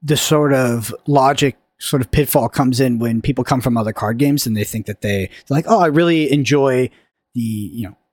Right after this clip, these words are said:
I really enjoy playing Marvel Snap, but, uh, the key, you know, the snapping part, I'm not too sure about," or, you know, "I'm not, I'm good at this part, I'm good at the, the card game part, but I'm not good at the, the, the snapping part," as if it's separate, but it's actually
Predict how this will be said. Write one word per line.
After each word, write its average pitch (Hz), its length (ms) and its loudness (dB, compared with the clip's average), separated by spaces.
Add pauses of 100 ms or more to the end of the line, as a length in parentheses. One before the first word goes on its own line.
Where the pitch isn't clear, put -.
I 123 120 -4
really 156 240 2
enjoy 143 240 2
playing 123 240 0
Marvel 104 200 -2
Snap, 98 360 -2
but, 95 200 -4
uh, 104 200 0
the - 80 -2
key, 147 240 0
you 123 160 -2
know, 107 100 -2
the 104 100 -6
snapping 160 380 0
part, 107 220 -4
I'm 120 40 -10
not 117 140 -6
too 123 100 -4
sure 113 200 -4
about," 95 280 -8
or, 110 200 -8 (260)
you 123 80 -6
know, 120 80 0
"I'm 131 120 4
not, 147 280 2 (160)
I'm 147 160 -2
good 185 160 4
at 147 100 -6
this 170 160 2
part, 117 320 0
I'm 110 100 -4
good 156 160 2
at 135 120 -2
the, 113 280 -4
the 107 100 -8
card 135 300 0
game 104 180 -4
part, 98 240 -10
but 107 60 -6
I'm 117 100 -4
not 123 180 0
good 120 160 -6
at 98 100 -10
the, 95 280 -14
the, - 100 -14 (240)
the 120 80 -6
snapping 117 460 -2
part," 80 180 -10
as 107 160 -6
if 104 140 -6
it's - 260 -10
separate, - 340 -4 (260)
but 110 100 -2
it's 110 100 -4
actually 110 400 -2